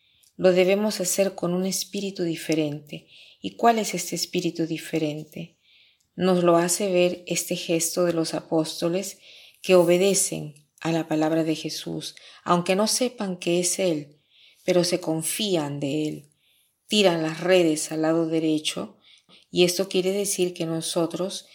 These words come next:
debemos hacer lo mismo, abandonándonos a Dios, abandonarnos al hecho que por sí solos no podemos hacer nada. ¿Y cómo se hace para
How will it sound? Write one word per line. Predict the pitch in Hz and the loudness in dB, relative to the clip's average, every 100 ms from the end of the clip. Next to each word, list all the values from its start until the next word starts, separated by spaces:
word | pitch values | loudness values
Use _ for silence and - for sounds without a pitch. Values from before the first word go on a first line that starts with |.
| - _ | -20 _
debemos | - 170 170 170 175 175 | -2 2 2 2 -2 -2
hacer | 160 160 | -2 -2
lo | 160 151 | 0 0
mismo, | 160 196 190 165 151 175 - | 0 -2 -2 -6 -8 -10 -8
abandonándonos | 160 156 156 156 160 170 180 175 165 151 156 | -4 -2 -2 -2 0 0 0 -2 -4 -6 -6
a | |
Dios, | 156 175 170 151 - - - - _ | -4 -2 -2 -4 -8 -12 -20 -20 _
abandonarnos | 165 160 165 165 170 202 226 226 220 220 - | 2 2 2 0 0 0 0 -2 -4 -6 -6
al | 180 160 165 | -4 0 2
hecho | 180 180 - 220 - - - - - | 0 -2 -4 -6 -12 -18 -20 -20 -8
que | 175 | -8
por | - 156 160 | -2 -4 -2
sí | - 196 | -4 -4
solos | - - 202 202 208 240 - - _ _ _ - | -4 0 0 0 -2 -8 -12 -16 _ _ _ -4
no | 170 180 180 | 0 0 2
podemos | 180 160 160 170 160 | 0 0 -2 -6 -8
hacer | - 156 151 | -6 -6 -8
nada. | 151 151 151 156 - _ _ _ _ _ _ _ - | -10 -10 -12 -16 -20 _ _ _ _ _ _ _ -12
¿Y | 185 | -4
cómo | 220 214 | 0 2
se | 214 226 226 | 2 2 2
hace | 247 - 160 | 2 2 2
para | 160 156 151 151 - _ | 2 2 2 0 -8 _